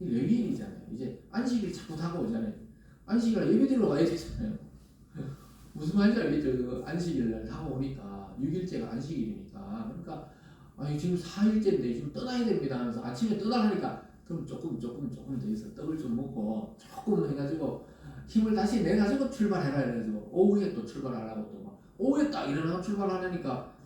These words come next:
장인이 뭐라 그래요? "아, 이미 해가 너-, 니엇니엇한데 먹고 하룻밤 더 자고." 그러니까 이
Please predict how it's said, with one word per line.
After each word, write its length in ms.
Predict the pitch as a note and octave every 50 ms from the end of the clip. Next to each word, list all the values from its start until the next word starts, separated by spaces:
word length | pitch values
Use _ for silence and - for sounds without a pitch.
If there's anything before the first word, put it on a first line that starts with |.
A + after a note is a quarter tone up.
| - -
장인이 340 | - C#3 D#3 F3+ F3+ E3+ D3
뭐라 280 | C3+ C3+ D3 - A#2 A2
그래요? 380 | G#2+ G#2+ G#2 G#2+ - - - - - - - - - -
"아, 240 | - - A3 G#3+ G3
이미 460 | F#3+ G3+ G#3 A3 A3+ G#3+ G3 F3+ -
해가 200 | G#3 G3+ G#3+ G3+
너-, 260 | F3 E3 D#3+ - A#2+ -
니엇니엇한데 840 | C#3+ D3 D#3+ D#3+ D#3+ D#3+ D#3+ D#3+ D#3+ F3 F#3 F3 E3+ D#3 - - - - - - - -
먹고 260 | C#3 G3 G3+ - -
하룻밤 340 | - F3 G#3+ G#3 A3+ F#3 -
더 100 | - D#3+
자고." 400 | D3+ - C#4 C4+ C#4 - - D#3 - - - - - - - - - - - - - - - - - - - - - - - - - - - - - - - - - - - -
그러니까 300 | A3 A3 G3+ - F#3 E3+
이 180 | - F#3+ F3